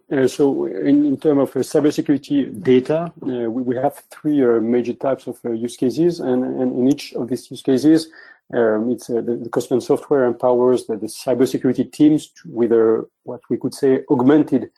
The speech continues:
cyber intelligence. So the ability to, to have more knowledge, uh, uh, out of cyber data than the, than they currently have. And this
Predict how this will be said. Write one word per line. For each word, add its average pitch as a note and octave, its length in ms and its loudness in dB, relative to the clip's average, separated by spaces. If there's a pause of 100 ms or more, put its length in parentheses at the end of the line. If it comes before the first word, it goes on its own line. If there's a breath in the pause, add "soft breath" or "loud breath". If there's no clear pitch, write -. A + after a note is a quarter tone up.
(160)
cyber B2 380 2
intelligence. A2 640 -2
So - 160 -8
the A#2 100 2
ability B2+ 380 0
to, A2+ 340 -6 (240 loud breath)
to B2 60 0
have A2+ 160 0
more C#3 260 4
knowledge, B2 380 2
uh, - 80 -12
uh, A#2 520 -6
out A2+ 80 -4
of G#2+ 120 -10
cyber A2+ 500 -2
data B2 300 2 (340 soft breath)
than G#2+ 160 -2
the, A2+ 140 -4
than A#2+ 180 0
they A2 80 0
currently A2+ 400 0
have. F2+ 160 -4 (420 loud breath)
And A2 120 -4
this A#2+ 200 -2